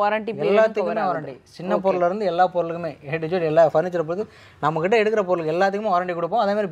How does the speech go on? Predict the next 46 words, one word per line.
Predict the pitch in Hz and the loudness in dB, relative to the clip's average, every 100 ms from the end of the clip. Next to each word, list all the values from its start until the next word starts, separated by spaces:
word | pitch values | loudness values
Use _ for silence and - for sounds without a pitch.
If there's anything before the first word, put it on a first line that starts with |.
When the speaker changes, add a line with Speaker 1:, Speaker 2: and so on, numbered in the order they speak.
| 185 | -2
Speaker 2:
பெஸ்ட் | 180 226 | -4 -2
பிரைஸும் | 175 190 208 | 0 2 2
கொடுப்போம். | 160 143 120 - _ - - - | -2 -2 -6 -14 _ -20 -20 -6
Speaker 1:
சூப்பர், | 147 | 0
Speaker 2:
இன்னொரு | 175 226 214 | 4 4 4
விஷயம் | 226 226 | 2 2
Speaker 1:
சூப்பர். | 233 | 2
Speaker 2:
என்னன்னா | 190 | 2
பெஸ்ட் | 196 226 190 | 0 -2 2
குவாலிட்டி | 202 202 190 | 2 2 -2
தான் | 190 | -4
நம்ம | 160 143 | -6 -6
கிட்ட | 143 | -6
மெயின். | 139 135 123 - - 156 | -6 -10 -14 -20 -10 -8
Speaker 1:
ஓகே. | 175 - - - - | -8 -12 -14 -6 0
இது | 285 - | 2 2
ஷிப்பிங்லாம் | 311 381 359 311 233 | 0 2 2 2 0
எப்படி | 202 196 | -4 -6
சார்? | 180 180 | -6 -6
சப்போஸ் | 175 185 | -6 -2
Speaker 2:
ஆ, | 151 160 156 185 | 0 2 0 -4
ஷிப்பிங் | 196 269 240 | -4 -4 0
பாத்தீங்கன்னா | 220 220 233 | 0 2 0
நமக்கு | 208 190 185 185 180 - | -2 -4 -2 -4 -4 -2
சென்னை | 196 220 254 | -2 2 0
ஃபுல்லா | 220 220 233 - - | 0 4 4 2 -8
ஃப்ரீ | 180 208 | -8 -4
டெலிவரி | 190 185 156 | -4 -4 -6
கொடுப்போம். | 147 185 269 - 175 | -4 -4 -6 -8 -12
Speaker 1:
ஓகே. | - 170 196 | -12 -8 0
Speaker 2:
ஆ, | 196 202 | 2 2
otherwise | 233 247 214 208 | 2 0 0 -2
அதான் | 208 180 156 143 | 0 -2 -4 -4
சென்னையை | 180 208 196 | -4 -2 -2
தவிர்த்து | 196 202 196 | -2 -2 -2
பாத்தீங்கன்னா | 185 185 180 185 | -2 -2 -2 -2
இப்போ | 185 180 175 - | 2 2 2 2
சேலம், | 180 175 180 180 - 190 | 2 4 2 -2 -18 -4
திருச்சி | 190 190 202 | -2 0 2
அப்படின்னா | 180 185 240 226 120 170 | 2 2 0 0 0 2
அதுக்கு | 190 190 | 2 2
தகுந்த | 202 214 208 | 0 0 0
மாதிரி | 226 269 233 | 0 -2 0
டிரான்ஸ்போர்ட் | 185 202 - 180 156 | 0 0 -4 0 0
சார்ஜஸ் | 147 139 139 | 0 -4 -4
வரும். | 156 277 | -2 -2